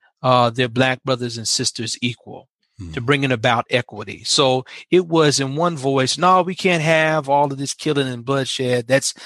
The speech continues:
Speaker 1: that's unacceptable. But I still don't want you living next door to me. I just don't want you shopping in the same stores that I shop in.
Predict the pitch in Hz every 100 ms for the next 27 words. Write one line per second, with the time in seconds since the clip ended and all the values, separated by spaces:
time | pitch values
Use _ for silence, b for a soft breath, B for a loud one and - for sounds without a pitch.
0 | B - 143 - 151 135 - - 175 -
1 | 127 123 113 110 b b _ 147 139 -
2 | 151 - 190 170 151 151 151 - 139 139
3 | 131 131 123 - 127 131 139 117 113 113
4 | 120 110 117 135 - - 127 135 135 139
5 | 127 - 127 120 B B - 147 131 135
6 | 123 110 - 127 117 - 139 131 123 117
7 | 117 123 - 127 110 - 117 117 120